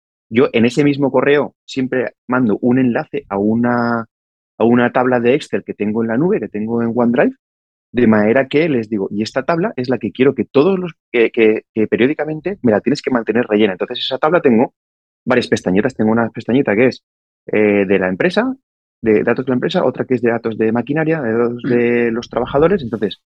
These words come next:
empresa, pues tengo cuál es la empresa principal, de esa empresa principal tengo qué subcontratas cuelgan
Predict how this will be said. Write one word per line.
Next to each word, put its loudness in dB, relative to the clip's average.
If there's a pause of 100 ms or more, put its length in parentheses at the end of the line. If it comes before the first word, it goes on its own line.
(380)
empresa, 0
pues 0
tengo 0 (160)
cuál 2
es 0
la 2
empresa -2
principal, 0 (560)
de 4
esa 0
empresa 0
principal -2
tengo 0 (220)
qué 2
subcontratas -4
cuelgan 2